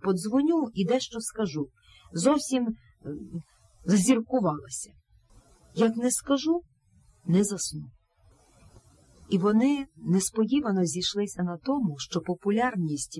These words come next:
відомої дизайнерки, їхньої близької подруги, відчутно зіпсувала її вдачу. Ірина тепер не знаходила і годинки на товаришок, натомість мандрувала,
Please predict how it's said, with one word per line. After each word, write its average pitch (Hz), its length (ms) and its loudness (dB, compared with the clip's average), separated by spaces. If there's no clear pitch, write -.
відомої 175 480 -2
дизайнерки, 170 880 -4
їхньої 156 600 -6
близької 151 520 -6
подруги, 143 560 -8
відчутно 262 640 -2
зіпсувала 165 680 -4
її 147 440 -6
вдачу. - 640 -18
Ірина 240 420 4
тепер 160 440 -2
не 156 260 -6
знаходила 165 680 -2
і 151 140 0
годинки 175 680 -2
на 196 140 -4
товаришок, 180 760 -6
натомість 190 680 0
мандрувала, 175 800 -2